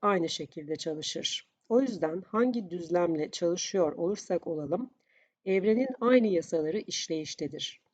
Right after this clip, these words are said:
Üç başlangıç bunu şu şekilde açıklamış.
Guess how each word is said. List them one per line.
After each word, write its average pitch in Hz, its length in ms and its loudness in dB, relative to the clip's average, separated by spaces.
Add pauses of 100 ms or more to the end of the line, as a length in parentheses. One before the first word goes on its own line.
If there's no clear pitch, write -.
(300)
Üç 277 220 -4
başlangıç 170 840 0
bunu 226 360 0
şu - 180 -4
şekilde 160 460 -4
açıklamış. - 760 -6